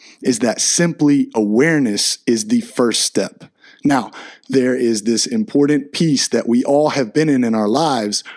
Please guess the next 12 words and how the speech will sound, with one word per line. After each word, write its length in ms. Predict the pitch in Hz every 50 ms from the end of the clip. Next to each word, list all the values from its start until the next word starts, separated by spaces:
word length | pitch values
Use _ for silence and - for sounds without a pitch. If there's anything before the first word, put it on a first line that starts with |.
| - _
where 300 | - 127 123 120 120 117
we 260 | 110 113 127 139 143 143
are, 420 | 135 120 120 117 110 110 107 104 - - - - - - - - - - -
um, 240 | 104 104 101 104 107
cognitively 1160 | - - 131 151 185 202 190 196 196 190 180 180 156 147 139 147 147 151 147 143 139 139 -
incompetent, 1000 | 127 117 113 - - - 110 104 98 - - - - - - - - - - - _ _ - - - - _ -
right? 220 | 131 120 123 123
So 320 | - - 123 107 104 - - - - _ _
we 180 | - 143 175 202
are 100 | 196 175
not 280 | 156 151 151 151 135 -
aware 880 | 131 120 117 104 107 110 131 156 165 160 143 123 107 101 98 98 110 -